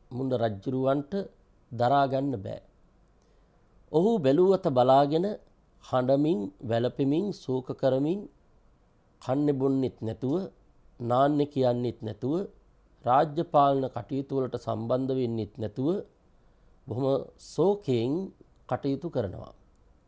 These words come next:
ඉතින් මේ රජුරවන්ට හිටපු ඇමති මණ්ඩලයේ බොහෝම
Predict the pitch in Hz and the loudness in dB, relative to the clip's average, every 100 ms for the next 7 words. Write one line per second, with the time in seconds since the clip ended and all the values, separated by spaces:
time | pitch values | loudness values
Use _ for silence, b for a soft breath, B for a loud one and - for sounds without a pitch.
0 | _ _ b b b b b b b _ | _ _ b b b b b b b _
1 | _ - 147 220 208 247 - - _ _ | _ -6 0 0 0 -2 -6 -16 _ _
2 | - _ _ _ 139 156 160 156 220 208 | -20 _ _ _ 4 6 4 0 2 6
3 | 156 123 - 208 202 - 139 185 165 127 | 4 4 2 2 2 -4 -6 -2 2 2
4 | 160 175 160 156 135 113 147 175 120 117 | 2 2 2 2 0 -2 -2 -2 -2 0
5 | 165 147 | 2 2